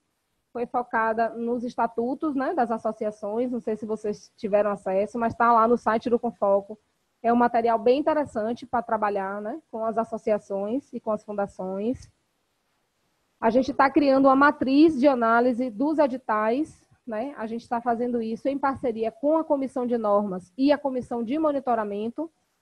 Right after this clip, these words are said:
pra que a gente tenha um instrumental fácil, né, simples e direto, pra que as pessoas possam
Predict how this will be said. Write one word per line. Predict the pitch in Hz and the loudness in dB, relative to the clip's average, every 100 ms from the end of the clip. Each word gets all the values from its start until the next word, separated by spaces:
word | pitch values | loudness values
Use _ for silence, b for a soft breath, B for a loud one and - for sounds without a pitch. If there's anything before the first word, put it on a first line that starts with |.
| _ | _
pra | - 233 | -6 -2
que | 254 | 0
a | |
gente | 240 247 262 | -2 -2 -4
tenha | 277 277 | -2 0
um | |
instrumental | 294 - 294 285 269 - 226 214 202 202 _ _ _ _ _ | -2 -2 -2 -2 -4 -2 0 0 -2 -4 _ _ _ _ _
fácil, | 233 240 302 - 330 370 - _ _ | 0 2 2 0 0 0 -6 _ _
né, | 233 233 302 | -4 -4 -4
simples | - - 269 330 320 320 269 | -8 -4 0 0 2 2 2
e | 240 | 2
direto, | 254 220 208 226 294 311 | 4 6 4 2 -2 -4
pra | 285 247 | -4 -2
que | 269 | 0
as | 247 | -2
pessoas | - 269 - 220 214 208 - _ - | -2 -4 0 2 2 0 -4 _ 0
possam | 247 254 247 262 | 4 4 2 -4